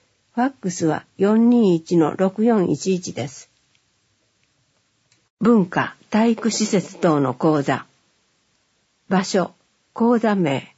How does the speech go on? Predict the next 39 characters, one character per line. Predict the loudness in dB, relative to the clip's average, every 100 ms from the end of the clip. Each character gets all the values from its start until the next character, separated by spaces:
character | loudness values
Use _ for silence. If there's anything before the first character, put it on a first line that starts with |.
| _
回 | -6 -2 -2
数、 | -4 -2 -2 -4 _ _ -16
期 | -10
間、 | -4 -2 -2 -6 _ -14
時 | -12
間、 | -6 -2 -2 -2 _ _ _ _ -4
定 | 0 2
員 | 2 2 0 -4
対 | -6 -4
象、 | -2 -2 -2 -6 _ _ _
参 | -4 -2 -2
加 | -2
費、 | -4 -4 -10 _ -2
申 | 0 -2
し | -2
込 | -2
み | -2
方 | -2 -4 -4
法、 | -6 -10 -12 _ _ _ _ _ -2
申 | 0 0
し | -4
込 | -4 -2
み | -2
問 | -2 -2 0
い | 0
合 |
わ | -2
せ | -6
先 | -6 -2 0
の | -2 -2
順 | -2 0
に | -2 -4
お | -8
知 | -6
ら | -8
せ | -8
し | -6 -4
ま | -4 -4
す。 | -12